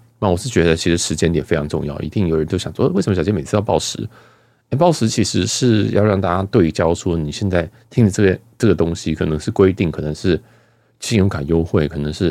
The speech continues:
哎，这个住宿的经验，哦，它可能随时间会不一样。哦，我们常见很多新的饭店，它可能在，呃，入，这个刚开的第一个月是这样子服务，可能第二，第二个月呢，它就把东西给 close down 或什么的，所以其实时间其实是非常非常重要。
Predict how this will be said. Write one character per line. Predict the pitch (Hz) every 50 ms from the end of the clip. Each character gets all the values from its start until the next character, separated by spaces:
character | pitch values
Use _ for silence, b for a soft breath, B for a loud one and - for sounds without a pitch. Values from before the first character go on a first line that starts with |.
| -
哎， | - 73 90 131 - _
这 | - 95
个 | 85 80
住 | - 90
宿 | 82 - 82
的 | 78
经 | - - 80 80
验， | 78 73 - - _ _ _
哦， | - 78 87
它 | 92
可 | 92 90
能 | 80
随 | 76 - - -
时 | - - -
间 | - 87 82
会 | 87 80
不 | - - - 82
一 | 71 76 -
样。 | - - - b b b b b
哦， | _ 82
我 | 80
们 | 85
常 | 90 - 92 87
见 | 92 113 107
很 | 92 82
多 | 78 87
新 | 87 - - 104
的 | 90 82
饭 | - 87 82 82
店， | - 90 82
它 | 85 95
可 | 78 - 73
能 | 76
在， | 78 - 87 76 b b b b b b b b b b b
呃， | - 95 87 80 80 80 85 110
入， | 123 117 104 95 - -
这 | 110 120 120
个 | 104 107 90 87 85 82 85
刚 | - - - 104
开 | 101 - 110 107
的 | 87
第 | 80 - 92 92 95
一 |
个 | 95 - -
月 | 78 87 90
是 | 78 - - 87
这 | - 101
样 | 87 82
子 | 80 - -
服 | 92 - -
务， | 73 80 87 -
可 | - - 85
能 | 82 87
第 | 98 127 123
二， | 131 123 117 - _ _ _
第 | - 127
二 |
个 | 110 110
月 | 110 113 107
呢， | 104 104
它 | - 104
就 | 104 -
把 | 98 - 71
东 | - 87 87
西 | 85 - -
给 | 107 - 80 65 - b b b b b b b b
close | - - 120 113
down | - 123 87
或 | 82 87
什 | 85 - -
么 | - -
的， | - 62 -
所 | - -
以 | 98
其 | 92 -
实 | 95 - -
时 | 85 - - 90 85
间 | - 110 107 107 117
其 | 117 - - 85
实 | 80 82
是 | 80
非 | - -
常 | 85 76
非 | 76 78
常 | 73 80
重 | - - 65 55
要。 | -